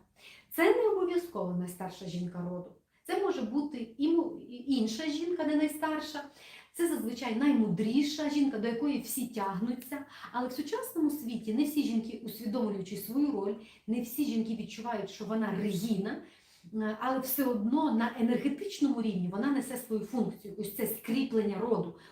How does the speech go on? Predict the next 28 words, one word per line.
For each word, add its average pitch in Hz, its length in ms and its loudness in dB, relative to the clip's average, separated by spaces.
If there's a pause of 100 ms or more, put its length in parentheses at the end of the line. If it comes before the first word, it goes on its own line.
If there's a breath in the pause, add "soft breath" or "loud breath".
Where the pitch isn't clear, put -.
ось 220 200 0
це, 285 160 -2
що 208 440 -4 (280 loud breath)
від 196 240 0
неї 233 540 2
іде, 202 320 0
е, 254 160 -6 (640 loud breath)
в 208 60 2
рід 269 240 2
вся 214 320 -2
енергія. 190 480 -2
І 226 80 -6
вона 277 220 2
може 262 260 2
несвідомо 226 840 -2
розподіляти 220 1900 -4 (680)
енергію 208 720 0
по 196 200 -10
роду. 180 460 -8 (460)
Несвідомо. 185 880 -4 (760 loud breath)
І, 240 280 -4
на 240 120 0
жаль, 311 200 2
буває 233 400 -4
жінка 226 400 0
немудрою. 190 800 -4 (300 loud breath)
Але 226 380 -2
вам 311 580 2